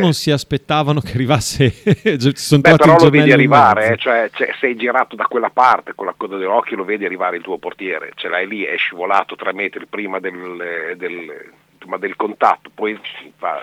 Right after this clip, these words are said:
Speaker 2: Fabian è stato fortunato nel rimpallo e la palla gli è rimasta lì e l'ha controllata benissimo per poi metterla in porta,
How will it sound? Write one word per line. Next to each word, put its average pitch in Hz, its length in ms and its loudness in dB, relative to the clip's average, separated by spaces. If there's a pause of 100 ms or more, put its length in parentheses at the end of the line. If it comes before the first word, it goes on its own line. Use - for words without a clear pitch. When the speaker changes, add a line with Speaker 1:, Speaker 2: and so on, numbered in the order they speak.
Speaker 2:
Fabian 107 300 -2
è 107 40 -10
stato - 280 -6
fortunato 101 500 -4
nel 104 160 -4
rimpallo 123 640 2 (400)
e - 60 -10
la 92 100 -2
palla 95 240 0
gli 92 100 -6
è 95 40 0
rimasta 90 400 -4
lì 117 260 -2
e 143 40 2
l'ha 104 100 -2
controllata 80 480 -10
benissimo 110 580 -8
per 90 140 -10
poi - 140 -12
metterla - 280 -12
in 85 80 -12
porta, 117 420 -2